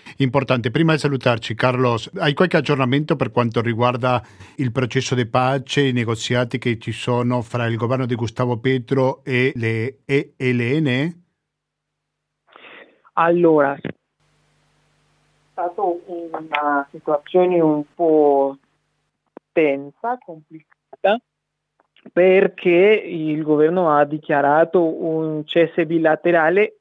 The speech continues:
Speaker 2: ma sembrava che questo non è stato proprio la interpretazione giusta. L'E L N ha detto che loro non sono stati consultati per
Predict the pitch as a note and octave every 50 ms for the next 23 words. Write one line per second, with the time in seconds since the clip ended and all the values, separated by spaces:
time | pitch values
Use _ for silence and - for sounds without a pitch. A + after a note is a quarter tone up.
0 | _ _ - E3+ E3 D#3 D#3 D#3 E3 F3+ F3+ - - - D#3+ D3 C#3+ C#3+ D#3 F3
1 | F3+ F3+ E3 D#3 D3+ - E3 D3+ - - D#3+ D3 D3+ D3 D3 C#3+ - - E3+ D#3+
2 | D#3 D#3 D#3 D#3 E3+ E3 D#3+ - D#3+ D3+ D3 D3 D3 C#3+ - D#3+ - - D#3+ D#3
3 | - D3 - - E3 D#3+ D#3+ D#3+ D#3 F3 F3 E3+ E3+ _ - A#3+ B3+ B3+ _ _
4 | _ _ _ _ _ _ _ _ _ _ _ _ _ _ _ _ _ _ _ -
5 | E3+ G3 G#3 G3+ G3 G3+ G3+ F#3+ F#3+ F#3 F3 E3+ F3 F#3 F3+ F3+ F#3 F3+ - F3+
6 | E3 D#3+ E3 E3+ F3+ F#3+ G3+ F#3+ F3 E3 D#3+ E3 E3 D#3+ D3+ D3 - - F#3+ F#3+
7 | F#3 F3+ E3+ - _ - E3 D#3+ E3 E3 E3 - F#3 F3 E3+ D#3+ D#3 D#3 D3+ -
8 | - E3 D#3+ D#3+ - - F3 E3+ E3+ - E3+ D#3 D#3 D#3 - F3 E3 - D#3 D3+
9 | D3 D3+ D3 D3 D3 D#3+ F#3